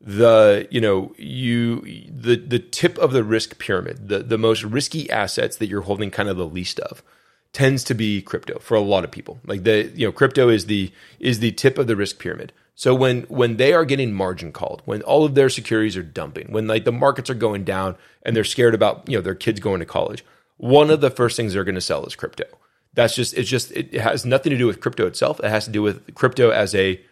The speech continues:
risky asset that they are holding, that they are gonna dump as one of the first assets they need to dump in order to, you know, mar-, you know, cover margin calls or whatever it is. So, so that's one of the reasons you see correlary, correlation between the markets,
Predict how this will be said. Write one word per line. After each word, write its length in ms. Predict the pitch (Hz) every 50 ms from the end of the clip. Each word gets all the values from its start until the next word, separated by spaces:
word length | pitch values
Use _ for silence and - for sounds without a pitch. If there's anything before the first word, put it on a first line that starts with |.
| _ _ _
risky 440 | 110 113 120 120 - - 120 117 -
asset 420 | 107 92 92 95 - - 107 101 107
that 140 | 104 82 82
they 120 | 90 90
are 120 | 87 85
holding, 420 | 80 90 98 110 120 143 170 180 - _ _ _ _ _ -
that 140 | 107 104 95
they 120 | 113 110
are 80 | 104 98
gonna 160 | 107 101 95
dump 280 | 87 92 95 92 90
as 120 | 95 90 92
one 120 | 101 92
of 60 | 87
the 60 | 87 87
first 280 | - 107 104 95 - 107
assets 360 | 104 95 90 - 101 90 -
they 160 | - 87 85
need 200 | 87 87 87 87
to 60 | -
dump 280 | - 135 139 139 127 - - - _ _
in 120 | - 120 110
order 460 | 104 104 101 90 98 95 90 92 90
to, 100 | - 123
you 80 | 101
know, 120 | 95 87 - -
mar-, 400 | - 123 120 120 104 101 101 110
you 140 | 110 107
know, 80 | 95 87
cover 240 | - 113 98 98 95
margin 320 | 92 90 87 80 90 82
calls 280 | - - 87 80 80 78
or 40 | 78
whatever 180 | 76 76 73
it 160 | - - -
is. 80 | - - _ _ _ _ _ _ _ -
So, 280 | - 127 123 123 -
so 360 | - - - 120 117 113 - - - - - - 123
that's 260 | 147 143 147 143 -
one 360 | 123 131 113 127 139 151 170
of 80 | 160 135
the 80 | 131
reasons 400 | 110 120 120 110 104 110 92 107
you 60 | 104
see 120 | 92 - 98
correlary, 680 | - - 107 98 92 90 90 87 90 92 98 101 -
correlation 600 | - - - 117 107 98 95 90 87 - - 95
between 280 | 87 85 - - 98 92
the 60 | 87
markets, 400 | 78 80 85 - - 139 -